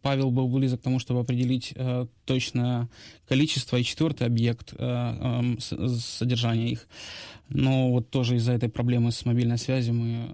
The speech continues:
на данный момент, э, щас приостановили эту работу. Как только мы получим все, э, данные, ну, мы официально, конечно же, передадим для того, чтобы, м, ну, это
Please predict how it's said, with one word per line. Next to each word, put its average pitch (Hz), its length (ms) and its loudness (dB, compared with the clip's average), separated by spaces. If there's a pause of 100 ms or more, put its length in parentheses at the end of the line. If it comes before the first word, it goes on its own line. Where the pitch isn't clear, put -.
на 117 180 -4
данный 120 220 2
момент, 120 460 0
э, 123 200 -8
щас 113 200 -6
приостановили 120 560 0
эту 117 120 -4
работу. 123 640 0
Как 117 120 -4
только 123 240 0
мы 120 160 2
получим 123 340 0
все, 120 600 -2
э, 123 200 -2
данные, 127 460 2
ну, 120 240 -4
мы 117 160 -2
официально, 117 420 -2
конечно 113 340 -4
же, 117 100 -4
передадим 123 500 -2 (760)
для 120 160 2
того, 123 160 2
чтобы, 117 300 0 (460)
м, 113 420 2
ну, 131 140 2
это 120 160 0